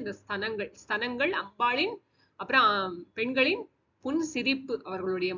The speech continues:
முக லாவண்யம், கண்களினுடைய சிரிப்பு, முகத்தில் சிரிப்பு, அந்த பிரசன்ஸ், அந்த, அந்த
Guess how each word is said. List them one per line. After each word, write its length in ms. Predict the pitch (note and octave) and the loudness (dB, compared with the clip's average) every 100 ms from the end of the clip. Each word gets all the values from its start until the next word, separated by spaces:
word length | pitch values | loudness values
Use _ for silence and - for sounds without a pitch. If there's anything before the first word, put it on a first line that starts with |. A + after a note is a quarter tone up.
| G3 | -4
முக 240 | G3+ D4+ B3+ | -2 2 4
லாவண்யம், 460 | G#3 G#3+ F#3+ F3+ - - _ - | 4 2 -4 -4 -10 -20 _ -6
கண்களினுடைய 960 | G#3+ C4 C#4 C4+ B3 G#3 G3+ G3+ G3+ | -4 0 2 4 2 0 0 0 0
சிரிப்பு, 400 | G3+ A#3+ A#3+ - D#4+ | 0 -2 -4 -4 -4
முகத்தில் 420 | A3 A3+ A3+ A#3 G3+ | -2 -4 -6 -8 -4
சிரிப்பு, 360 | G#3 A3 C4 F#4 G#4+ - | -4 -4 -2 -4 -4 -8
அந்த 140 | F#3 F#3+ | -8 -8
பிரசன்ஸ், 580 | - G#3+ G#3 C4+ A#3 - F#3+ F#3+ | -8 -8 -4 -4 -4 -6 -10 -8
அந்த, 140 | F#3 F#3 F#3 F3 _ _ _ | -6 -4 -6 -10 _ _ _
அந்த 120 | F#3+ | -10